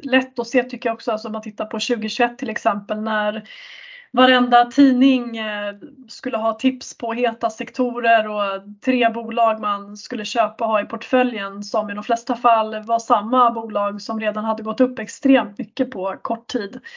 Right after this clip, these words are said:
Så, ehm, ja, nej, men det blir ju väldigt hypat och det är klart också att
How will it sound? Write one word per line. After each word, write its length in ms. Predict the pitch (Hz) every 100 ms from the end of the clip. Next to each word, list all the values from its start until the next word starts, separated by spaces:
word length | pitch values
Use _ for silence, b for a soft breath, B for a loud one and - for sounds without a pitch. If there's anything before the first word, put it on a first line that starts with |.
| B B B B
Så, 380 | - - 226 220
ehm, 420 | 214 214 220 220 - - 208 214 214
ja, 200 | - 254
nej, 180 | 254 262
men 100 | 262
det 80 | 262
blir 180 | 262 262
ju 60 |
väldigt 360 | 240 214 208 240
hypat 380 | 214 247 - 220
och 60 |
det 60 | 240
är 60 |
klart 220 | 240 226 226
också 240 | - 240
att 260 | 220 -